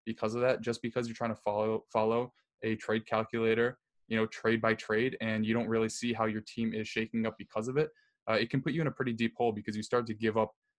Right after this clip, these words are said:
you know, team needs just to get value when, you know, you may be able to, you can think to yourself, "Oh, I can trade Tyreek Hill later for another running back," but what if somebody doesn't want Tyreek Hill? What if,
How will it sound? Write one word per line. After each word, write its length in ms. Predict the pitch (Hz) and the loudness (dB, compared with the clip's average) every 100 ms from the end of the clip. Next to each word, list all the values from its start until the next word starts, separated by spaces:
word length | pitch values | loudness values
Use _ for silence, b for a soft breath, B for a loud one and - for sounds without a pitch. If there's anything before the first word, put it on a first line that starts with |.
| _ _ - | _ _ -2
you 120 | 117 | 0
know, 80 | 107 | 0
team 280 | - 143 117 | -2 0 2
needs 360 | 123 110 101 - _ _ | 2 0 -4 -16 _ _
just 180 | 120 - | -6 -4
to 60 | 117 | -2
get 180 | 113 101 | -2 0
value 420 | 113 113 110 104 | 2 4 4 2
when, 380 | 107 104 104 101 _ _ | 0 0 -2 -8 _ _
you 80 | 117 | 0
know, 80 | 113 | 2
you 100 | 110 | 4
may 140 | 117 | 4
be 200 | 117 117 110 | 4 2 2
able 220 | 113 113 113 | -2 0 -2
to, 180 | 110 - - | -4 -10 -12
you 260 | - 131 | -6 -4
can 180 | - 139 | -2 -2
think 180 | 143 139 | -2 -2
to 60 | |
yourself, 260 | 123 - 113 | -2 -2 0
"Oh, 100 | 117 | 2
I 60 | 110 | 0
can 120 | 110 | -2
trade 300 | - 117 110 | -2 -2 -2
Tyreek 320 | - 107 110 | 0 0 0
Hill 140 | 113 107 | -2 2
later 220 | 113 110 | 2 2
for 140 | - | 0
another 240 | 110 110 107 | 0 0 2
running 240 | 113 110 | 2 2
back," 180 | 104 104 - | 0 -2 -2
but 160 | 104 - b _ | -2 -2 b _
what 120 | - - | -8 -8
if 60 | |
somebody 260 | - 117 117 | -2 0 2
doesn't 160 | 113 113 | 2 0
want 160 | 113 | 0
Tyreek 260 | - 104 - | -2 -4 -4
Hill? 120 | 98 | -6
What 180 | 104 | 2
if, 100 | 117 | 2